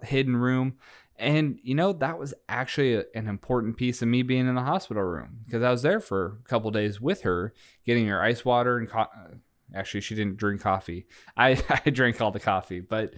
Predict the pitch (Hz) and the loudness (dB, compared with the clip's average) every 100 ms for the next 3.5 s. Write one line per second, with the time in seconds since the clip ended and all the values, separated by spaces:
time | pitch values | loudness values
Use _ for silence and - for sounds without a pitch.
0 | - 123 123 196 202 - 135 160 208 - | -14 -2 2 4 2 -2 2 4 4 2
1 | 185 156 135 143 - - _ - 135 147 | 2 4 2 -4 -8 -12 _ -2 4 4
2 | 120 123 123 120 127 143 131 107 80 - | 4 2 2 2 2 2 2 0 -2 -10
3 | - - 135 113 | -6 2 2 2